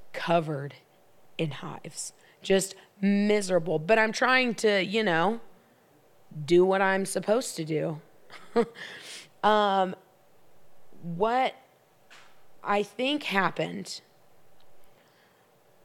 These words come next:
what I think happened for me is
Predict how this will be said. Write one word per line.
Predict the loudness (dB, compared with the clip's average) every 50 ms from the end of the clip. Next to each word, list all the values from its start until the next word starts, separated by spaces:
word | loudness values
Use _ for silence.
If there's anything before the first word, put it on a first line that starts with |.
| _ 0
what | 2 4 4
I | 4 2
think | 0 -2 -4 -2 -2
happened | -2 -2 -2 0 0 -2 -4
for | -4 -4 -4 -4 -2
me | -2 -4 -4 -6 -8 -10 -14 -16 -16 -16 -16 -16 -18 -18 -20 -20 -20 -20 _ _ _ _ _ -20 -20 -20 _ _ _ _ _ _ _ _ _ _ _ -16 -16 -16 -18 -20 -20 -20 -20 -6 _
is | 2 4 6 6 6 6 6 4 2 -2